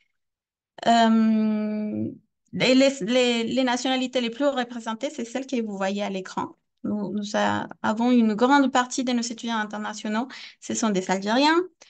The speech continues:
après des, des, des étudiants marocains. Nous avons aussi une grosse partie, euh, des étudiants chinois,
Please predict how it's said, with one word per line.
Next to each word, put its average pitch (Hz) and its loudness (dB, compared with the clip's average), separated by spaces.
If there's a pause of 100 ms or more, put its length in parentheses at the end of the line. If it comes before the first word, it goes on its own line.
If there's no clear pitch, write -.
(540)
après 208 -4
des, 196 -6
des, 208 -6
des 208 -6
étudiants 196 -4
marocains. 269 0 (200)
Nous 214 -6
avons 214 -2
aussi 214 -4
une 208 -8
grosse 254 0
partie, 226 -4 (560)
euh, 202 -2
des 214 -8
étudiants 190 -6
chinois, 277 4